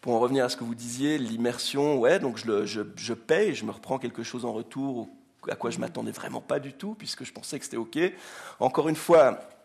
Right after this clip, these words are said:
Speaker 1: on n'est pas, euh, au tribunal, je peux pas dire
Speaker 2: Mhm.
Speaker 1: tout ce que je veux, mais c'est plus compliqué que ça. C'est plus compliqué
Speaker 2: Mhm.
Speaker 1: que vingt et un plaignants, euh, c'est tout ce que je dirais.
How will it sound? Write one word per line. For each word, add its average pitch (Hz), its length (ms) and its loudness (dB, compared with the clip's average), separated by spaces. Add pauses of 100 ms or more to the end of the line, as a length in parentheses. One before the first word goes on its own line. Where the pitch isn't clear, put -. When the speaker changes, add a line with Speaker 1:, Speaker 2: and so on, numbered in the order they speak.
(640)
Speaker 1:
on 98 120 -4
n'est 85 100 -6
pas, 113 320 4
euh, 104 160 0
au 95 80 -4
tribunal, 113 560 -2
je 101 80 -8
peux - 80 -14
pas 113 160 -6
dire 113 200 -8
Speaker 2:
Mhm. 185 60 -8
Speaker 1:
tout - 120 -8
ce 131 100 -6
que 127 140 -2
je 123 100 -6
veux, 156 300 0
mais 143 100 -2
c'est - 140 -4
plus - 180 -8
compliqué 147 500 -2
que - 60 -16
ça. - 300 -6
C'est - 160 -12
plus 165 100 -8
compliqué 147 460 -4
Speaker 2:
Mhm. 139 60 -4
Speaker 1:
que 120 100 -8
vingt 117 280 -6
et 120 60 -4
un 120 140 -4
plaignants, 120 720 -4
euh, 104 240 -8 (680)
c'est - 140 -10
tout 139 140 -12
ce - 60 -10
que 123 100 -4
je 104 60 -6
dirais. 127 280 0